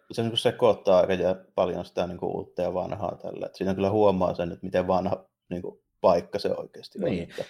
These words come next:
Speaker 2: Ja sitten kun miettii, mikä se innovaatiota Japani tekee, että se on monesti jopa esim. teknologiassa edelläkin länsimaita, ja sitten miten se soveltaa niitä keksintöjä eri asioissa. Että
Speaker 1: Kyllä.
Speaker 2: niinku, tietyllä tavalla se, että he niinkö, ö, ottivat sen niinkö, ra-,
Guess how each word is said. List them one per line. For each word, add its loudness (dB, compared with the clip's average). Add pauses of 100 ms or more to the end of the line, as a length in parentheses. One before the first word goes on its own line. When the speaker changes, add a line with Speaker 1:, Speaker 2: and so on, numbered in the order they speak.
(120)
Speaker 2:
Ja 2
sitten -2
kun 0
miettii, 0
mikä 0
se 0
innovaatiota 0
Japani 0
tekee, -2
että -6
se -4
on -2
monesti -2
jopa 0
esim. -4
teknologiassa -4
edelläkin -4
länsimaita, -6
ja -2
sitten -6
miten -2
se -2
soveltaa 0
niitä -10
keksintöjä -6 (280)
eri -2
asioissa. -2
Että -4
Speaker 1:
Kyllä. -2
Speaker 2:
niinku, -2 (140)
tietyllä 2
tavalla 2
se, 0
että -4
he -2
niinkö, 0 (360)
ö, 2 (560)
ottivat 2
sen -2
niinkö, -4
ra-, -8